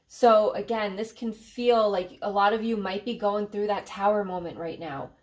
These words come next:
Things might be shifting. And I'm telling you, I, I said this in the beginning of the pandemic where it's like,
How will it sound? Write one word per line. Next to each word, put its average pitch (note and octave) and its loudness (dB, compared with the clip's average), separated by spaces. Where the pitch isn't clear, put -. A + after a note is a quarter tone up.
Things B3 4
might A#3 -2
be A3+ -6
shifting. G3+ -4
And F3 -6
I'm F3+ -8
telling G#3 -2
you, F#3 -2
I, E3 0
I - -4
said A3+ -4
this C4+ -4
in A3+ -6
the G#3 -6
beginning F#3+ -6
of E3 -8
the - -16
pandemic F3 -8
where E3+ -2
it's G#3 -12
like, F#3 0